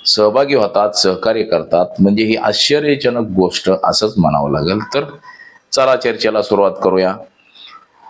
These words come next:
आपण जर चॅनल सबस्क्राईब केला नसेल तर चॅनल सर्वप्रथम आपण सबस्क्राईब करावा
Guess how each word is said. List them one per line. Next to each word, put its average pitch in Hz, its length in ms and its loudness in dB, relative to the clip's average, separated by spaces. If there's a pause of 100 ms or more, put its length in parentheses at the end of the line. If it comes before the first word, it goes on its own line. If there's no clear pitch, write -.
(340)
आपण 139 360 0
जर 135 160 2
चॅनल 120 340 0
सबस्क्राईब 107 520 -2
केला 104 220 0
नसेल 104 640 0
तर 101 140 0
चॅनल 98 420 -2
सर्वप्रथम 92 580 0
आपण 92 300 0
सबस्क्राईब 95 680 -2
करावा 90 440 2